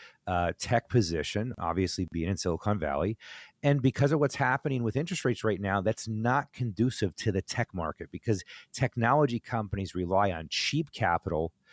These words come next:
to grow their money because they have an idea or a software, whatever it might be, that they know is gonna be a good idea, but they have no customers yet. So they have to grow towards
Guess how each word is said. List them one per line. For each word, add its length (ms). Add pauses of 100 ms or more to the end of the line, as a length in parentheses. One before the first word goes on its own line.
(300)
to 100
grow 480
their 200
money 360
because 260
they 100
have 160
an 140
idea 720
or 200
a 60
software, 760 (380)
whatever 500
it 80
might 260
be, 440
that 160 (100)
they 300
know 380
is 180
gonna 200
be 120
a 60
good 160
idea, 420
but 300 (180)
they 80
have 140
no 100
customers 500
yet. 220
So 160
they 80
have 140
to 60
grow 480
towards 600